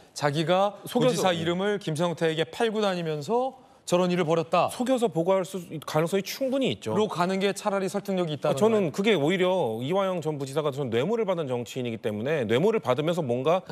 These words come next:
Speaker 2: 쌍방울에도 대가를 줬어야 되지 않겠습니까?
Speaker 1: 그러다가 이화영 부지사가 마음을 바꿔서 진술을 확 해버리면 어떡해요?
Speaker 2: 그게
Speaker 1: "나
Speaker 2: 뭐
Speaker 1: 보-, 도지사에게 보고했는데."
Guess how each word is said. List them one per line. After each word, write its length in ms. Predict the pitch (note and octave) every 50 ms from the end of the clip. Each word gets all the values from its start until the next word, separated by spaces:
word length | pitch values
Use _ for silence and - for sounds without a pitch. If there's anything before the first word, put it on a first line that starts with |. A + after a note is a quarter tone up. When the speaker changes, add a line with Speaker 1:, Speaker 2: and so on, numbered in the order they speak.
| - -
Speaker 2:
쌍방울에도 560 | - - G#3+ G#3+ G#3 A3 A3 G#3+ G3+ E3+ -
대가를 360 | B2+ - B2 - A3+ A#3+ A#3
줬어야 280 | - C3+ A#2+ - D#3+ D3+
되지 180 | C#3 C#3 A#2
않겠습니까? 600 | D#3 D3 A#2+ - A2 - A#2+ G#2+ F#2 - C3+ D#3+
Speaker 1:
그러다가 580 | A3+ A#3+ C4+ B3 B3+ A#3 G3 F#3+ D#3 A2 - - - - - _
이화영 340 | E3+ F#3 G#3 G#3+ G#3+ G#3 G3
부지사가 560 | F3 E3 D#3+ C#3+ D#3+ D3+ C3 B2 A#2 G2+ F#2 - _
마음을 300 | - D#3+ F#3 G#3 G#3 G3+
바꿔서 540 | D#3+ E3 D3+ - E3+ D3+ B2+ C3+ B2 G#2 F2 - - _ _ _ _ _ _ _ _ _ _ _ _ _
진술을 340 | - - G3 F#3 F3+ G3+ F#3+
확 220 | D3 - - - -
해버리면 300 | A3 G#3+ G#3 G#3 F#3 C#3+
어떡해요? 360 | - - - - B2 G2+ G2 - _ - E3
Speaker 2:
그게 160 | - - A3
Speaker 1:
"나 60 | G#3+ A3
Speaker 2:
뭐 160 | F#3+ G3+ G3+
Speaker 1:
보-, 80 | F#3
도지사에게 340 | D#3+ E3+ G3 G3 E3+ G3+ F#3+
보고했는데." 460 | - E3+ E3+ F3 F3+ F3+ F3 E3 D#3+